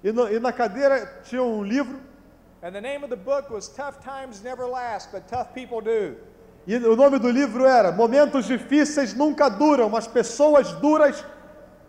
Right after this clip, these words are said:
Speaker 2: And I sat up all
Speaker 1: Pessoas
Speaker 2: night.
Speaker 1: de, Duras Duram.
Speaker 2: I sat up all night.
Speaker 1: E ele sentou a noite toda.
Speaker 2: And I read the book.
Speaker 1: E ele leu o livro.
Speaker 2: And then the next morning,
Speaker 1: E aí na manhã seguinte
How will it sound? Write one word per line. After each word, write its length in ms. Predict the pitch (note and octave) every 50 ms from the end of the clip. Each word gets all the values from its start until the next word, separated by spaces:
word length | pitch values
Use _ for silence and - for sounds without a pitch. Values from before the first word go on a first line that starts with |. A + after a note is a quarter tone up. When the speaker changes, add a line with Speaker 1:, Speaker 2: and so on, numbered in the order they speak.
| _ - - _ _ _ _ _ _ _ _ _ -
Speaker 2:
And 100 | E3 F#3+
I 120 | A#3 B3+
sat 240 | A#3 - C#4 C4+ C#4
up 140 | C#4 C#4 -
all 100 | - G#3
Speaker 1:
Pessoas 380 | G3 - C4+ C#4 C#4 C4 A#3 -
Speaker 2:
night. 120 | - - - - - - - - - - - - - C3+
Speaker 1:
de, 140 | D#3+ A#3+ G3 D#3 - - - E3 C#3
Duras 540 | B3 D4 D#4+ D#4+ D4+ D4 C4 - - - - - - - -
Duram. 480 | - D4+ E4 D#4 C#4 A3+ F3 C#3 B2+ - - - - - - - - - - - - - -
Speaker 2:
I 100 | E3+ G3+
sat 240 | - - B3+ B3+ C4
up 160 | C4+ C4 C4
all 180 | C4 B3+ C4 C4+
night. 320 | C4+ C4+ C4 B3 G#3+ E3 - - - - - - - - - _ _ _ _ _ _ _ _ _ _ _ _ -
Speaker 1:
E 100 | D#3+ A3
ele 200 | B3+ C4 B3+ A#3
sentou 400 | A#3 - C4+ B3 G#3 - C4+ C#4
a 60 | C#4 A#3+
noite 260 | C4 C4+ - C4+ -
toda. 380 | - C4+ C4 A3 D#3+ D3+ C3 - - -
Speaker 2:
And 100 | E3 G3
I 60 | G#3+
read 280 | A3 A#3 B3 C4 B3 G3+
the 60 | A#3
book. 360 | - A#3 C4 B3 G3+ - - - - - -
Speaker 1:
E 80 | F3 G#3
ele 140 | C4 B3+ A#3+
leu 180 | A3+ B3 C4+ C4
o 40 | B3
livro. 420 | A#3 B3+ A#3+ F3 D3 D3+ C3+ A#2+ - - - - - - - - _ - - - -
Speaker 2:
And 100 | D3 F3+
then 120 | A3 A#3+ A3+
the 80 | A#3+
next 300 | A#3+ C4 C4+ C4 - -
morning, 360 | A#3 C#4 C#4 C#4 C4 A#3 F#3+ C3+ A2 - - _ _ _ -
Speaker 1:
E 60 | F#3
aí 80 | A3 B3+
na 100 | C#4 C4
manhã 220 | A#3+ B3 B3 C#4
seguinte 600 | C4 C4 C4+ A#3+ G#3+ C4 B3+ A3+ - - - -